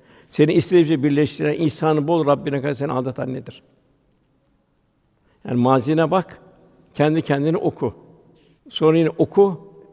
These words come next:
neyi okuyacak? Rabbinin nihayetsiz bir kerem sahibidir. Bütün mahlukatın en üstünü kıldı. Dehşete bir alemdeyiz. Her şey Cenab-ı Hakk'ın hikmetini bize telkin ediyor.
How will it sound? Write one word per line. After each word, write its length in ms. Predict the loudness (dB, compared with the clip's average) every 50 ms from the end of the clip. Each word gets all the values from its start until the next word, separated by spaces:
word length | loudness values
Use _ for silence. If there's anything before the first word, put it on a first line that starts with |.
| _ -2
neyi 200 | 2 4 4 4
okuyacak? 480 | 4 2 0 -2 -4 -4 -2 -4 -4 -6 -10 -18 -20 -16 -8
Rabbinin 560 | 0 2 2 2 4 4 2 2 4 4 4 4
nihayetsiz 460 | 4 4 4 2 2 0 -2 -2 0
bir 80 | -2
kerem 360 | -2 0 0 0 2 2 0 -2
sahibidir. 580 | -4 -4 -4 -4 -6 -8 -10 -14 -16 -20 -20 _ _ _ _ _ _ _ _ _ _ _ _ _ _ -10
Bütün 260 | -6 -4 -2 0 2
mahlukatın 640 | 4 4 4 4 2 0 0 0 0 2 0 -2 0
en 180 | 0 -2 -2
üstünü 400 | -2 -4 -8 -8 -8 -8 -10 -10
kıldı. 420 | -8 -8 -10 -10 -10 -10 -14 -16 -18 _ _ _ _ _ _ _ _ _ _ _ _ _ _ _ _ _ _ _ _ _ _ _ _ _ _ _ _ _ _ _ _ _ _ _ _ _ _ -2
Dehşete 600 | 2 4 4 4 4 0 -2 0 0 0 2 2
bir 220 | 0 -2 -2 -6 -14 -20 -4 2
alemdeyiz. 800 | 4 4 4 4 4 2 2 2 2 2 2 0 -2 -6 -12 -20 -20 -20 _ _ _ _ _ _ _
Her 220 | 2 4 4 4
şey 200 | 4 0 -2 0
Cenab-ı 440 | 0 -2 -2 -2 -2 -2 -2 -2 -4
Hakk'ın 340 | -4 -4 -4 -4 -6 -6 -8 -14 -20 -20 _ _ _ -8
hikmetini 580 | -8 -4 -2 0 0 0 2 2 2 2 2 0 -6 -18 -20 -20 -20 _ _ _ _ -14 -6
bize 460 | -4 -2 2 2 2 2 2 -2 -8 -18 -20 -12 -4
telkin 380 | -2 -2 -2 -2 -4 -6 -6 -4
ediyor. 340 | -6 -6 -8 -10 -12 -14